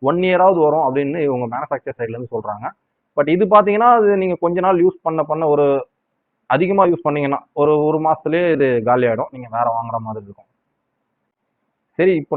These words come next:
நான் எதுக்கு இந்த லைட்டர் வாங்கியிருக்கேன், இது, இது வாங்கினதே போதுமே, இதை வச்சு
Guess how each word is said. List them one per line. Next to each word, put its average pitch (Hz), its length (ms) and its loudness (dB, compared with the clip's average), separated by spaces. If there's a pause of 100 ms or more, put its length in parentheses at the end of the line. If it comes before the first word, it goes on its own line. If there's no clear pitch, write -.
நான் 185 240 0
எதுக்கு 196 300 0
இந்த 190 180 0
லைட்டர் 190 300 0
வாங்கியிருக்கேன், 147 500 -4
இது, 147 140 -2 (160)
இது 151 100 -4 (100)
வாங்கினதே 165 360 -2 (100)
போதுமே, 147 300 -2
இதை 147 100 -2
வச்சு 147 160 -4